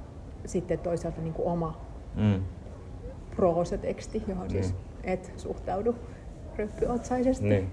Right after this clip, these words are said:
Speaker 1: mutta tota kuitenkin äärimmäis-, aika kunnianhimoisesti, niin miten tota ne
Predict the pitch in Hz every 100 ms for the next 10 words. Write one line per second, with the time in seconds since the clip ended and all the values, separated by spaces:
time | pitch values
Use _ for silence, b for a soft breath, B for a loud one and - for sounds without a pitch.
0 | - 208 196 202 202 196 196 190 170 127
1 | 214 220 185 190 196 202 226 208 196 -
2 | 170 175 202 220 247 254 285 - - 277
3 | 269 262 B B B - 262 277 233 202
4 | 208 196 185